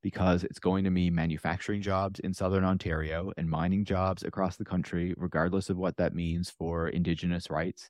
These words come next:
um, and, you know, Indigenous land. And they're making those investments instead of, you know, really looking at public transit and looking to change the way that we get around.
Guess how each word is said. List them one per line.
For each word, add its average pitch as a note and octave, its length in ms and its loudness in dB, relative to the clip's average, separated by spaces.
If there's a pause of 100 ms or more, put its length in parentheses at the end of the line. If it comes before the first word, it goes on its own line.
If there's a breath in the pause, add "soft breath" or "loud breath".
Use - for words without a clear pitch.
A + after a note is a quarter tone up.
(380)
um, E2+ 420 2
and, D#2+ 360 -2
you E2 100 -2
know, D2+ 140 -2
Indigenous E2 580 0
land. F2 360 0 (880)
And A#2+ 220 6
they're G2 100 4
making G2+ 320 2
those F2+ 200 2
investments F2 680 -2 (240 soft breath)
instead G2 680 4 (220)
of, F2+ 440 0
you F2 120 -2
know, E2 240 0
really F#2 240 2
looking F2+ 360 2
at E2+ 140 4
public E2 260 -4
transit E2+ 420 -4
and E2+ 100 -4
looking E2+ 240 -4
to E2 100 -12
change E2 380 -2
the E2 100 -2
way D#2+ 200 0
that D#2 120 0
we D#2 80 -4
get D#2+ 200 -2
around. C2 420 -2